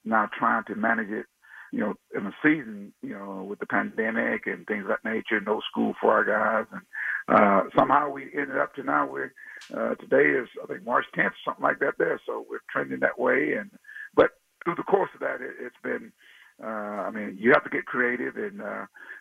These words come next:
and try to keep your guys engaged. They wanna play the game, so there are a lot of sacrifices that are being made.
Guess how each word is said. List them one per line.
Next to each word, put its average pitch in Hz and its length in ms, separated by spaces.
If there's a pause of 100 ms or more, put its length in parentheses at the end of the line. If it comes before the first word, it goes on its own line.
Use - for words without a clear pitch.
and 101 100
try 131 160
to 123 60
keep - 200
your 117 80
guys 110 320
engaged. 98 400
They 120 120
wanna 131 180
play 110 220
the 107 80
game, 104 420
so 104 240 (580)
there 117 140
are 110 80
a - 20
lot 110 160
of 113 140
sacrifices 95 640
that 82 60
are 85 60
being 90 240
made. 80 220